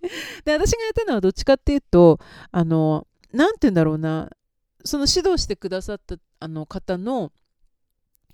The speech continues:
言葉を借りると、あんまりね、なんて言うんだろう、こう、うーん、物にとらわれない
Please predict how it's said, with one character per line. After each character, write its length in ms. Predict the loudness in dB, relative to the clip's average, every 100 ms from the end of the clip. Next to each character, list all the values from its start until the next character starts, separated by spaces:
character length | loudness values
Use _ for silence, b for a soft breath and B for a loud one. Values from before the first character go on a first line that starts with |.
| _
言 220 | -2 0
葉 120 | 2 0
を 80 |
借 200 | 0 -4
り 60 | -2
る 100 | -4
と、 420 | -2 0 0 -2 b b b b b b _
あ 120 | -4
ん 100 | -2
ま 100 | -2
り 120 | -2 -2
ね、 220 | -4 -4
な 160 | -6
ん 80 | -6
て 80 | -8
言 40 |
う 20 | -6
ん 20 |
だ 100 | -6
ろ 260 | -6 -8 -12
う、 40 | _ _ _ _ _ _ -6
こ 600 | -4 -4 -6 -8 -14 -18 _
う、 60 | -16
う 20 |
ー 400 | -12 -10 -10 -12
ん、 60 | -16 _ -8
物 460 | 0 2 2 -2
に 460 | -4 -6 -8 -10 -14 _ _ _ _ _ _ _
と 140 | 0 0
ら 100 | 0
わ 140 | -2
れ 100 | -4
な 240 | -6 -8
い 140 | -8